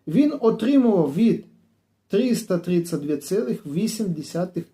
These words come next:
тисячі гривень своєї заробітної плати. Суддя Одеського окружного адміністративного суду Михайла Кравченка, який в дві тисячі двадцять третьому році пішов у відставку, ухвалив рішення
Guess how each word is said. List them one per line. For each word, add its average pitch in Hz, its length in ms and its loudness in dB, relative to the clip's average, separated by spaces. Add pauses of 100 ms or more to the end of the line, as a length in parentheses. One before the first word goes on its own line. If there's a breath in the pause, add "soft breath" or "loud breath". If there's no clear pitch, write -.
тисячі 175 460 -6
гривень 165 460 0
своєї 165 380 0
заробітної 160 680 -2
плати. - 200 -16 (1400)
Суддя 277 440 2
Одеського 247 500 2
окружного 202 840 2 (540)
адміністративного 220 960 2
суду 151 680 -10
Михайла 175 560 0
Кравченка, 143 840 -12
який 170 320 -2
в 151 60 -4
дві 170 140 0
тисячі 175 340 -4
двадцять 160 420 -4
третьому 151 560 -6
році 160 480 -4 (680)
пішов 220 420 4
у 170 60 8
відставку, 175 760 -4
ухвалив 202 580 2
рішення 143 360 -2